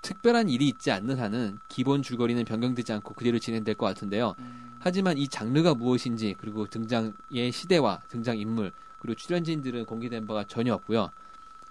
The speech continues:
Speaker 1: 근데 부탁인데 제발
Speaker 2: 네.
Speaker 1: 액션 영화만은 찍지 않기를 바랍니다.
Speaker 2: <laughs> 왜요, 왜요,
Speaker 1: 아니면
Speaker 2: 왜요?
Speaker 1: 액션 영화만은 다른 감독한테 맡기든가. 여튼간에 뭐 자세한 정보는 또 나오는 대로 알려드리겠습니다.
Speaker 2: 아니, 왜 액션 싫어요? 왜
Speaker 1: 아니,
Speaker 2: 놀라는
Speaker 1: 이
Speaker 2: 거예요?
Speaker 1: 감독님이
Speaker 2: 네.
Speaker 1: 액션을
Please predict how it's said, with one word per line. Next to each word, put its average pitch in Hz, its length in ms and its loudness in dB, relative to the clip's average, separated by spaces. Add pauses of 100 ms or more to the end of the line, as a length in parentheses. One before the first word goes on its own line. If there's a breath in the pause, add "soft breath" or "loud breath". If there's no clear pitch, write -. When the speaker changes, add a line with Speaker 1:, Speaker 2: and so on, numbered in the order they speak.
(680)
Speaker 1:
근데 156 260 4
부탁인데 127 1000 2
제발 127 420 2
Speaker 2:
네. 104 60 0
Speaker 1:
액션 226 340 4
영화만은 180 460 4
찍지 - 240 -4
않기를 117 320 0
바랍니다. 101 440 -6 (100)
Speaker 2:
<laughs> - 100 -8
왜요, 196 80 0
왜요, 175 160 2 (100)
Speaker 1:
아니면 170 220 6
Speaker 2:
왜요? - 60 6
Speaker 1:
액션 170 260 4
영화만은 151 360 4
다른 131 260 0
감독한테 123 400 0
맡기든가. 113 640 0 (960 loud breath)
여튼간에 143 360 4
뭐 120 240 2 (240)
자세한 143 380 2
정보는 117 380 0
또 127 100 -8
나오는 123 340 2
대로 104 240 2
알려드리겠습니다. 101 680 -6
Speaker 2:
아니, 208 140 -2
왜 185 180 2
액션 185 300 -2
싫어요? 269 460 -4
왜 175 220 -10
Speaker 1:
아니, 131 180 -2
Speaker 2:
놀라는 135 160 0
Speaker 1:
이 147 120 2
Speaker 2:
거예요? 139 40 -4
Speaker 1:
감독님이 131 640 2
Speaker 2:
네. 101 80 -2
Speaker 1:
액션을 135 340 0